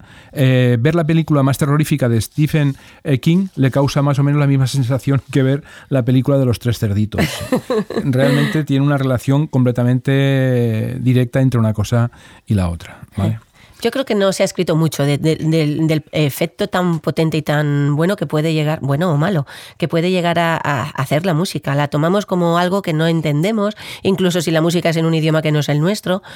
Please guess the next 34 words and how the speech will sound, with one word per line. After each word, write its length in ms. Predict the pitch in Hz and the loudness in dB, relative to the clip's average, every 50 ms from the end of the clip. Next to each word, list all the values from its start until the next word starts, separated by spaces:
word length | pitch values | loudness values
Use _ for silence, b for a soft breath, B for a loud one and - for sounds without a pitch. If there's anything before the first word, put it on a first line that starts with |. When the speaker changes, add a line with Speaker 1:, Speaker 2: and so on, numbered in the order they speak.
| B B B B _ | B B B B _
Speaker 2:
pero 200 | - 156 151 147 | -2 0 0 0
realmente 380 | 147 156 160 156 165 170 160 180 | 0 0 0 0 0 0 0 0
hay 80 | 170 | 0
una 140 | 170 170 165 | 0 0 0
asociación 440 | 156 165 151 - 165 147 - 160 160 | -2 -2 -4 -4 -4 -2 -2 0 0
ahí 120 | 160 160 | 0 0
en 100 | 160 156 | 0 0
el 100 | 156 151 | 0 0
cerebro 400 | - 156 147 156 160 175 190 190 | -2 -2 -2 0 0 0 -2 -2
que 120 | - - 147 | -2 -2 -2
influye 440 | 147 - - 165 165 180 190 196 - | -2 0 0 -2 0 0 -2 -2 -2
muchísimo. 540 | - 151 131 - - 170 - - - 147 131 | -4 -4 -4 -2 -2 -4 -4 -4 -6 -2 0
Speaker 1:
Muy 100 | 117 101 | 0 0
fuerte. 240 | - 101 101 - - - B B B B B B B - | -2 -4 -10 -12 -16 -20 B B B B B B B 0
Mira, 260 | 143 135 101 80 - B B B B B B _ _ _ | 2 2 2 -2 -4 B B B B B B _ _ _
eh, 340 | 135 131 131 131 127 127 123 123 127 - - 147 151 - | 0 2 2 4 2 4 4 2 2 2 0 -4 -4 -2
y, 280 | - 147 143 143 - 156 | -2 -2 -2 -2 -2 -6
así 260 | 131 - 117 - 127 | -6 -4 -6 -4 0
que 100 | 147 151 | 0 0
podríamos 280 | 135 151 151 156 147 - | 2 2 2 2 0 0
pensar, 260 | 151 139 - 139 127 | -2 0 0 0 -2
¿y 160 | 127 - 127 | 0 -2 -2
cómo 180 | - 143 147 151 | 0 2 0 2
será 200 | - 165 151 156 | 2 2 0 0
el 60 | 151 | 0
cerebro 320 | - 160 156 156 156 160 | 0 0 0 2 2 2
de 60 | 160 160 | 2 4
un 80 | 165 | 4
músico? 500 | 185 220 214 - 202 143 - 117 98 85 - - - | 4 2 2 0 -2 -2 -2 -2 -4 -4 -8 -12 -16
Será 380 | - - 120 110 120 131 131 131 | -6 -4 0 0 2 2 2 0
algo 360 | 139 - 139 131 127 127 143 | 0 0 0 0 0 2 0
muy 180 | 143 143 143 147 | 2 2 2 0
especial, 420 | 135 - 131 120 - 135 165 196 196 | 0 -2 -4 -4 -2 -2 -2 -2 -2
¿verdad? 280 | 139 117 135 185 277 | -2 -2 -2 -4 -4